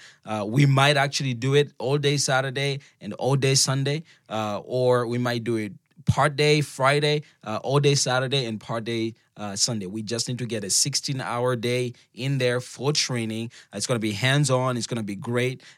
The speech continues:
and amazing, uh, f-, for us to, uh, just to get to know you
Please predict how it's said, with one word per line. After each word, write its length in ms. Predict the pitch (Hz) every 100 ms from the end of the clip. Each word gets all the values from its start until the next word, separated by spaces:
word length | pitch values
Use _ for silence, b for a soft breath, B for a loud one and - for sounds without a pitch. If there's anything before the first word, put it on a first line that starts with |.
| -
and 80 | 113
amazing, 840 | 113 117 127 143 120 120 127 120
uh, 240 | - 110 101
f-, 180 | - 107
for 240 | - 113
us 220 | 110 110 -
to, 300 | 117 101 92
uh, 220 | 101 101
just 240 | 107 -
to 40 | 104
get 200 | 107 104
to 80 | 104
know 200 | 117 139
you 280 | 123 120